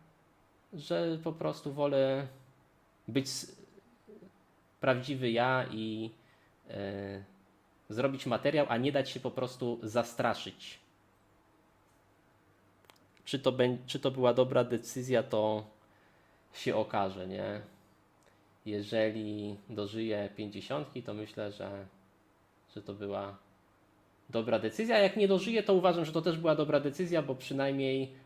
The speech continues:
polegnę, ale walcz-, walcząc, a nie, że będę żył jak pizda. O, tak to mogę określić.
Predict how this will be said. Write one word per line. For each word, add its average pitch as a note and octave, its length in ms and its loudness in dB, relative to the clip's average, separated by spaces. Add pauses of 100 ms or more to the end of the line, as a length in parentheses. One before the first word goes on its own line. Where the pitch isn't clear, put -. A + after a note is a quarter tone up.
(140)
polegnę, D#3+ 600 4
ale B2+ 540 2 (540)
walcz-, D3 500 2 (280)
walcząc, F#3 580 2
a C3 100 0
nie, C#3+ 160 0
że C3+ 120 0
będę B2+ 380 2
żył D3+ 440 0
jak A#2+ 360 -2
pizda. F#2+ 340 -6 (180)
O, G2 200 -4 (440)
tak A#2+ 200 0
to A2 80 -4
mogę G2+ 240 -4
określić. - 540 -10